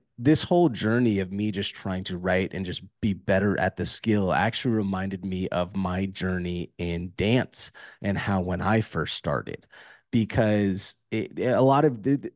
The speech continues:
I didn't think about this until I actually just, um,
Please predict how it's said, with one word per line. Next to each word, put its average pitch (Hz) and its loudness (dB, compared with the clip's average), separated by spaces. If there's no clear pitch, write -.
I 160 6
didn't 165 2
think 165 -2
about 147 4
this 147 -2
until 123 -2
I 113 2
actually 120 0
just, 101 -10
um, 107 0